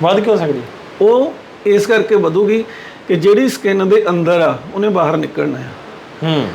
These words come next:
Speaker 2: ਸਾਡੀ ਕੋਈ ਵੀ ਦਵਾਈ ਖਾ ਲਓ ਤੁਸੀਂ, ਮੰਨ ਲਓ ਖੰਘ ਦੀ ਦਵਾਈ ਖਾ ਲਓ, ਇੱਕ ਵਾਰ ਖੰਘ ਵਧੂਗੀ। ਕਿਉਂ? ਕਿਉਂਕਿ ਜਿਹੜਾ ਰੇਸ਼ਾ ਅੰਦਰ ਜੰਮਿਆ ਪਿਆ ਉਹਨੇ ਬਾਹਰ ਕੱਢਣਾ ਆ।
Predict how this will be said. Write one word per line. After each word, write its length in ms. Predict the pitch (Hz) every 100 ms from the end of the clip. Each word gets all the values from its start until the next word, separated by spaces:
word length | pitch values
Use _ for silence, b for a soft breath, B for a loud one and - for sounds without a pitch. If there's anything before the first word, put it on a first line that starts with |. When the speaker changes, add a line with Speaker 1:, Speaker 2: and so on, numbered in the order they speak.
| -
Speaker 2:
ਸਾਡੀ 360 | 160 165 202
ਕੋਈ 300 | - 190 233
ਵੀ 100 | 262
ਦਵਾਈ 260 | 220 208 190
ਖਾ 180 | 165 151
ਲਓ 140 | 156
ਤੁਸੀਂ, 220 | 175 175
ਮੰਨ 140 | 185 185
ਲਓ 80 |
ਖੰਘ 300 | 185 196 214
ਦੀ 120 | 226 240
ਦਵਾਈ 240 | 202 165
ਖਾ 160 | 147 135
ਲਓ, 160 | 135 - - - - - - - -
ਇੱਕ 180 | 196 185
ਵਾਰ 140 | 220 214
ਖੰਘ 260 | 190 214 208
ਵਧੂਗੀ। 500 | 180 175 226 135 113 - - - -
ਕਿਉਂ? 280 | 190 254
ਕਿਉਂਕਿ 360 | 240 - 226 233
ਜਿਹੜਾ 340 | 190 202 240
ਰੇਸ਼ਾ 360 | 214 190 208 208
ਅੰਦਰ 240 | 185 180 190
ਜੰਮਿਆ 360 | 160 160 180
ਪਿਆ 200 | 180 185
ਉਹਨੇ 160 | 185 214
ਬਾਹਰ 300 | 180 151 160
ਕੱਢਣਾ 340 | 131 135 151
ਆ। 60 | 143